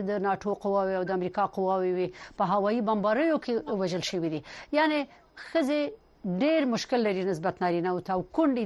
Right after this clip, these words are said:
دي. مثلاً نیا ده ورته یوه لپه اولادونه، مسیان ور د غاړې دي. دوی مشکل زیات لري، لکه د معیوبینو، معلولینو او د دې نورو. نو اوس سوال دلته دا دی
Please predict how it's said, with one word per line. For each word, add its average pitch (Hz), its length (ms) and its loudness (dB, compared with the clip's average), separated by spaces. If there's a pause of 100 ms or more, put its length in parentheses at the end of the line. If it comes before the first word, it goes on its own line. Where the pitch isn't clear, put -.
دي. 196 320 0
مثلاً 226 360 0
نیا 233 320 2
ده 277 140 0
ورته 247 300 -2 (320)
یوه 220 300 2
لپه 226 200 2
اولادونه، 208 480 2 (120)
مسیان 214 260 0
ور 202 140 -2
د 175 160 -4
غاړې 175 240 0
دي. 165 120 -2 (360)
دوی 359 440 2 (380)
مشکل 233 460 0 (340)
زیات 214 500 -2
لري، 175 220 -2
لکه 190 260 -4
د 180 80 -2
معیوبینو، 190 720 0
معلولینو 180 600 0
او 175 60 -2
د 165 140 -2
دې 165 120 0 (100)
نورو. 151 200 -2 (640)
نو 226 100 0 (120)
اوس 359 120 0
سوال 302 420 2
دلته 294 240 0
دا 302 160 4
دی 254 180 2